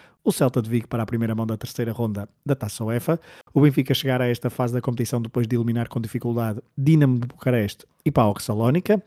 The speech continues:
tendo precisado mesmo dos penaltis para derrotar os gregos. Já o Celta tinha eliminado também uma equipa grega de Salónica, o Aris, e os suíços do Lausanne. A equipa de Vigo era orientada por Vítor Fernandes, um dos treinadores de moda do futebol espanhol no final dos anos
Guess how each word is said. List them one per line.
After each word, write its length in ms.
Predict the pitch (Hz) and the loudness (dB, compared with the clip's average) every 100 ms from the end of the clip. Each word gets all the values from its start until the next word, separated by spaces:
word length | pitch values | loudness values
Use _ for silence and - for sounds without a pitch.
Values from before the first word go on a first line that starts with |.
| _ | _
tendo 200 | 120 110 | -2 -2
precisado 480 | - 113 117 110 110 | -2 -2 0 0 0
mesmo 280 | 117 107 | 0 0
dos 200 | 107 107 | -2 -4
penaltis 640 | - 117 107 110 123 160 - | 0 0 2 2 2 0 -2
para 260 | - 143 | 0 2
derrotar 500 | 117 120 117 117 113 - - _ _ - | 2 0 -2 0 -2 -4 -20 _ _ 4
os 160 | 135 | 4
gregos. 400 | 117 107 95 - - - - | 4 -2 -6 -12 -18 -20 2
Já 140 | 160 | 8
o 80 | 170 | 8
Celta 400 | - 143 - 107 _ - | 8 2 2 -6 _ 0
tinha 180 | 143 143 | 4 6
eliminado 380 | 139 143 131 | 6 4 2
também 240 | 135 131 127 | 2 2 4
uma 100 | 127 | 2
equipa 300 | 127 120 120 | 0 0 2
grega 420 | 120 120 107 104 - | 2 2 0 -6 -8
de 80 | |
Salónica, 640 | - 107 104 117 170 - 277 _ - | -4 -2 2 2 0 -2 -12 _ -2
o 140 | 110 | 0
Aris, 340 | 107 127 196 - - - | 2 2 0 -2 -16 0
e 80 | 160 | 4
os 80 | 160 | 6
suíços 360 | 165 175 - 135 | 6 2 4 6
do 280 | 165 311 | 6 6
Lausanne. 520 | 214 165 135 92 90 90 _ - | 4 4 4 -2 -6 -10 _ -2
A 40 | |
equipa 180 | 151 165 | 2 4
de 80 | 143 | 6
Vigo 160 | 143 | 6
era 160 | 135 127 | 6 4
orientada 460 | 117 120 123 110 113 | 4 2 0 -4 -2
por 240 | 117 101 - | -4 -4 -2
Vítor 260 | 127 120 | -2 0
Fernandes, 580 | - 107 107 101 120 - - - - | -4 -4 -2 0 0 -2 -4 -12 -2
um 100 | 135 | 0
dos 140 | 123 | 0
treinadores 480 | - 127 113 107 110 | 2 0 2 0 -2
de 100 | 104 | -2
moda 460 | 113 117 113 107 104 - - - | -2 2 0 -2 -6 -12 -20 -4
do 220 | 120 110 | 0 0
futebol 240 | - 117 | -2 -4
espanhol 500 | 110 - 110 110 120 | -4 -4 -4 -2 -2
no 120 | 120 | -2
final 280 | 107 113 113 | -4 -4 -4
dos 160 | 110 110 | -4 -2
anos 440 | 107 107 104 - | -2 -2 -4 -8